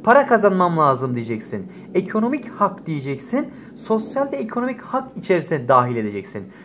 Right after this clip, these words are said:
Bir tane hariç. Nedir arkadaşlar bu? Zorla, zorla çalıştırma, çalıştırma yasağı.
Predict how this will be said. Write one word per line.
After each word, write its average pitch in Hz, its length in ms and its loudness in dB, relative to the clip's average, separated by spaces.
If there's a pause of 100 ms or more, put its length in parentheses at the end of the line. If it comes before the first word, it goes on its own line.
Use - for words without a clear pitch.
(160)
Bir 262 260 2
tane 175 500 0 (280)
hariç. 120 580 2 (180)
Nedir 190 200 6
arkadaşlar 110 680 -2
bu? 208 280 0 (340)
Zorla, 165 920 6 (340)
zorla 160 640 2 (360)
çalıştırma, 156 1700 -2 (400)
çalıştırma 151 920 -4 (480)
yasağı. 117 800 0